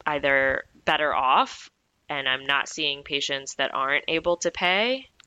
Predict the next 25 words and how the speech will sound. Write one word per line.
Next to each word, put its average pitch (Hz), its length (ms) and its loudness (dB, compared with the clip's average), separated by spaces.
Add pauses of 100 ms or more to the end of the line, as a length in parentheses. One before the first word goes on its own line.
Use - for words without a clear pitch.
(300)
or 156 460 6
I'm 143 160 -2
seeing 147 360 -4
the 143 80 -10
patients 147 600 -4
that 139 380 2
are 135 240 0
a 139 60 -2
little 143 180 -4
bit - 140 -2
more 135 120 -4
complicated 180 800 0
because, 135 1000 -2
you 147 100 -10
know, 131 200 -4
the 131 260 -2
simpler 147 480 0
ones 139 380 -2
already 135 320 0
went 135 280 -2
to 143 160 -2
the 127 400 -2 (120)
insurance 135 580 -2
neurologist 135 720 0
and, 131 360 -10